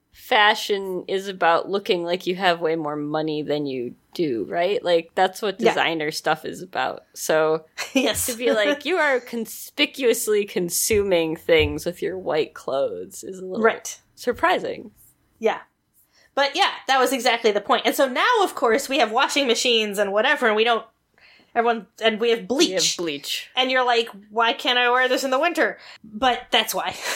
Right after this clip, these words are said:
Speaker 2: <laughs>
Speaker 1: Yeah.
Speaker 2: So it's this very old, I mean, I don't think anyone cares anymore, but it's this very old idea.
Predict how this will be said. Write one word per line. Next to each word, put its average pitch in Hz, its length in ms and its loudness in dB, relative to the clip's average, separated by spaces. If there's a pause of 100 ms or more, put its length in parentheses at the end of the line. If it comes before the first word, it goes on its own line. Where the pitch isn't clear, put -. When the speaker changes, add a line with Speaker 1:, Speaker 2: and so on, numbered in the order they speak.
Speaker 2:
<laughs> 254 200 2
Speaker 1:
Yeah. 247 200 4 (760)
Speaker 2:
So 226 540 2 (280)
it's 277 160 2
this 269 200 2
very 247 300 0
old, 208 440 0 (180)
I 233 40 2
mean, 247 120 0
I 254 60 2
don't 254 160 0
think 254 140 2
anyone 208 260 0
cares 220 300 0
anymore, 185 440 -2 (380)
but 247 100 0
it's 233 140 0
this 233 220 0
very 208 440 2
old 196 260 2
idea. 180 400 -2